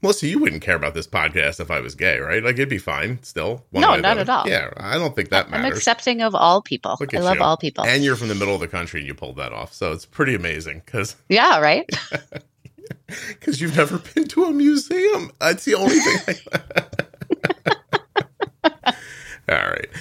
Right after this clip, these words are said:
Speaker 1: So it was one of, you know, one of the things when my wife and I were, um, thinking about where to live,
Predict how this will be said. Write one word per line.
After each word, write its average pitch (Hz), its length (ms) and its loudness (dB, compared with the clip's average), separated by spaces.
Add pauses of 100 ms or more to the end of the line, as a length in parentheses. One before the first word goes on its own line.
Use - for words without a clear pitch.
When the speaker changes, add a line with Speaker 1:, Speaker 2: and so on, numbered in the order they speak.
(180)
Speaker 1:
So - 300 0
it 139 240 4
was 156 180 6
one 139 140 6
of, 143 140 4
you 117 60 2
know, 120 80 6
one 113 140 4
of 127 60 4
the 135 80 4
things 113 320 0
when 98 100 0
my 87 140 4
wife 90 280 2
and 95 100 2
I 87 100 6
were, 82 360 2
um, 76 360 -2
thinking 101 320 -2
about 85 300 2
where 90 140 4
to 80 80 2
live, 73 500 -2